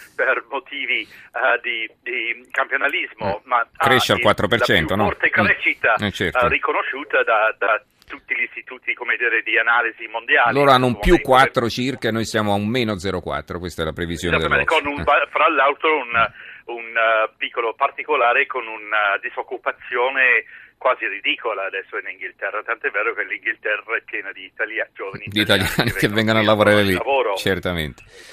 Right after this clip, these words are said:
Speaker 2: Allora, eh, William, ti ringraziamo, speriamo di riaverti magari nei prossimi giorni per commentare il risultato.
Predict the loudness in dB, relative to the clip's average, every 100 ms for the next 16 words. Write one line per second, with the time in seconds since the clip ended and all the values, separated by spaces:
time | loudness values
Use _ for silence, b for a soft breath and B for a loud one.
0 | B B B 6 8 8 6 4 4 4
1 | 4 4 4 0 4 4 6 6 8 6
2 | 4 2 4 4 4 6 6 4 2 4
3 | 6 4 4 2 2 2 -2 0 2 2
4 | 2 0 2 2 2 4 2 2 0 0
5 | 4 4 4